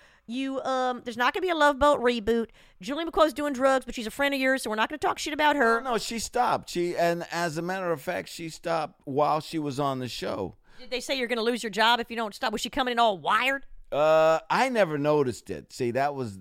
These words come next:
Speaker 2: that was the problem, is, is they said, "Hey, you know, next thing I know, I'm reading something in T V Guide."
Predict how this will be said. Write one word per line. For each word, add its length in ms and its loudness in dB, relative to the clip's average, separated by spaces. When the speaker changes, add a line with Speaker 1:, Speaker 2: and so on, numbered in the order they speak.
Speaker 2:
that 220 0
was 180 -6
the 100 -8
problem, 440 -4
is, 120 -10
is 180 -8
they 140 -6
said, 200 -6
"Hey, 260 -2
you 200 -4
know, 240 -6
next 340 -10
thing 180 -10
I 80 -6
know, 160 -6
I'm 100 -6
reading 240 -8
something 240 -10
in 80 -10
T 160 -10
V 160 -8
Guide." 400 -6